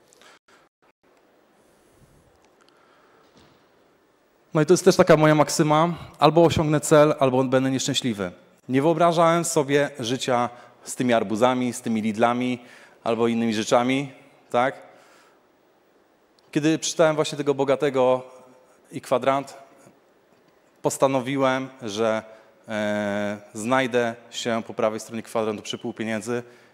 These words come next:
i to jest mój najważniejszy cel materialny. I myślę, że to jest wiek-, w większości, e, tutaj zgromadzonych was ten sam cel, żeby zarobić, wrzucić to w wynajem albo w jakiś biznes, który funkcjonuje,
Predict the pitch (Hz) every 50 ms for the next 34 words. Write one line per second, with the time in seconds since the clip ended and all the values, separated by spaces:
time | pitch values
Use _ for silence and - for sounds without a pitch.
0 | _ _ - 110 - 127 127 120 - 131 123 117 117 117 107 117 113 110 117 113
1 | - - - 131 120 110 110 110 - 120 113 117 110 113 113 117 127 147 147 -
2 | - - _ - - - _ _ _ _ _ - 127 123 - 139 127 117 127 117
3 | - 131 117 120 131 135 131 127 131 - 123 117 - - - - 156 127 - _
4 | _ _ 135 120 113 131 131 - - 160 143 - - - 131 123 120 - - -
5 | - - - _ _ - 117 113 113 110 110 - 131 117 123 110 110 120 117 120
6 | 123 120 107 120 120 117 113 101 - - - 120 107 123 123 123 123 - - -
7 | - - _ _ _ _ - 123 120 - - 123 117 - - 117 110 107 104 92
8 | 107 104 110 104 98 - - - _ _ - 110 131 131 139 139 135 139 147 143
9 | - - - - - _ _ _ _ _ _ _ _ _ _ _ _ - 104 101
10 | 117 139 135 - 123 - - - 131 123 120 120 - - 104 113 117 120 127 127
11 | 131 131 135 139 143 135 - - - 117 110 110 113 117 113 - - 110 110 110
12 | 131 123 127 131 123 - - 131 123 - - 131 113 - 135 123 123 123 127 131
13 | 131